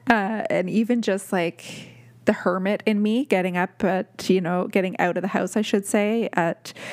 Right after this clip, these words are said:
six P M on a Sunday night to go to c-, practice is like, "Oh God," like, that's my hermit time, especially now that it's coming into, like, fall, winter kind of season. It's like, "Oh God, it's gonna be dark." And, but I'm doing it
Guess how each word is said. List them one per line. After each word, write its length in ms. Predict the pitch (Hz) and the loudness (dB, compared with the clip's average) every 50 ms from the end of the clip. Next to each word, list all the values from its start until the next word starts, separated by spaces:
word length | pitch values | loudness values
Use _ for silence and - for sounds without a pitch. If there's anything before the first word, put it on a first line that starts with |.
| - - - - - - - - | -10 -10 -10 -12 -14 -14 -10 -4
six 320 | - - 208 196 - - | 0 2 2 2 0 -2
P 200 | - - 214 185 | 0 2 2 4
M 180 | 180 180 190 202 | 2 2 2 2
on 100 | 196 190 | 0 0
a 60 | 180 | 0
Sunday 300 | - - 190 190 175 180 | 2 2 2 2 2 0
night 220 | 170 165 175 208 - | 2 2 0 0 0
to 60 | 240 | 0
go 200 | - 196 196 185 | 2 2 2 2
to 100 | 185 185 - | 0 -2 -4
c-, 80 | - - _ | -8 -12 _
practice 560 | - - 190 190 - - - 311 320 - - | 0 2 2 2 2 2 0 0 0 0 0
is 180 | 262 226 - - | 0 0 0 0
like, 220 | 180 180 165 - - | 0 0 -2 -2 -2
"Oh 300 | - 185 175 180 202 160 - | -2 0 0 0 0 -2 -2
God," 460 | - 196 190 196 196 202 208 208 - | -2 -2 0 0 0 0 0 0 0
like, 220 | 170 160 - - - - - - - - - - | -2 -2 -2 -4 -10 -14 -14 -14 -16 -18 -4 0
that's 220 | - 175 - - - | 0 0 0 0 0
my 140 | - 196 196 | 0 0 0
hermit 380 | 190 - 196 185 185 - - | 0 0 0 0 -2 -4 -4
time, 380 | - 190 165 - - - 151 170 - - | -2 -2 0 0 0 -2 -4 -6 -6 -6
especially 420 | 190 - - 190 185 - - 202 185 | -4 0 0 0 0 0 0 0 0
now 160 | 185 175 175 | 0 0 0
that 140 | 190 185 180 | 0 0 0
it's 240 | 165 - - - | -2 -2 -4 -10
coming 380 | - - - - 180 185 180 165 | -12 -6 -2 -2 0 0 0 -2
into, 320 | 170 170 165 - 196 180 | -2 -4 -2 0 0 0
like, 280 | - 98 - - - - | 0 0 -2 -4 -6 -8
fall, 520 | - - - - - 185 170 175 180 185 | -14 -16 -6 -2 0 0 2 0 0 0
winter 640 | 175 185 175 175 - 180 180 180 180 180 180 175 180 - | -2 -2 -4 -2 0 0 0 0 0 -2 -2 -4 -6 -4
kind 220 | - - 175 180 | -2 -2 0 0
of 60 | 180 | 0
season. 420 | - - 208 185 - - - - 160 | 0 0 0 0 0 -2 -2 -2 -4
It's 160 | 156 - - | -6 -6 -6
like, 120 | - - - | -4 -2 -2
"Oh 140 | - - 196 | -2 -2 -2
God, 240 | - 165 143 - - | -2 -2 -2 -2 -4
it's 100 | - - | -4 -4
gonna 160 | - 208 170 | -2 -2 0
be 120 | 151 160 160 | 0 0 -2
dark." 460 | - 160 156 156 165 165 165 - - | 0 0 0 0 0 -2 -2 -4 -4
And, 280 | 156 - - 160 - - - - - - - - - - - - - - - - - - - - | -4 -4 -4 -6 -8 -8 -12 -12 -10 -10 -10 -8 -8 -8 -10 -10 -10 -12 -12 -14 -16 -14 -2 2
but 200 | 208 208 226 - | 2 2 4 2
I'm 100 | - 226 | 0 0
doing 300 | 208 233 226 226 220 196 | 2 2 2 2 2 0
it 220 | 180 156 160 - | -2 -4 -4 -6